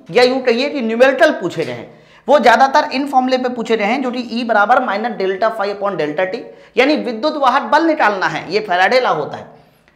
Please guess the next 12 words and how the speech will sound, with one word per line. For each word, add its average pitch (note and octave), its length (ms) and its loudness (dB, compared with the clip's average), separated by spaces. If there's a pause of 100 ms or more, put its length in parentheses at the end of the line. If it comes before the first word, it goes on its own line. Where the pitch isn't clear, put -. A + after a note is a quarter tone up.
(220)
I C#4+ 180 6
बराबर D4+ 340 6
V B3+ 160 -4
बटे C#4 200 -2
R C4 180 6
पे C4+ 140 -4
तो C#4 100 -4
daily A3 280 0
न्यूमेरिकल B3+ 420 0
आ A#3 80 8
रहा A#3+ 100 6
है, - 240 -8